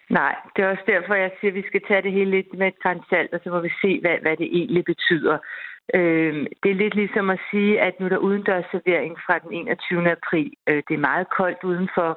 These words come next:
restauranterne. Det er jo ikke rentabelt kun at kunne have udendørs servering. Så jeg tror, at, at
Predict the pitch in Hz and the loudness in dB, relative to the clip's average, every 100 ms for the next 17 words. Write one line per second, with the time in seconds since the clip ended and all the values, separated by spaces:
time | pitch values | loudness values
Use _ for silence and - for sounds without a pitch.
0 | 160 151 156 151 165 175 165 156 147 - | -2 -4 -2 -2 -2 -6 -2 0 0 0
1 | 165 - - 165 - 175 - - 170 165 | -2 -2 0 0 0 -4 -2 0 0 -2
2 | - 170 160 147 156 165 151 147 151 147 | 0 0 0 0 0 2 0 0 -2 0
3 | 139 143 139 - - - - - - 175 | 0 0 -2 -6 -10 -8 -8 -10 0 2
4 | 147 - - 190 180 104 160 - - | 2 -2 0 2 2 2 0 -2 -4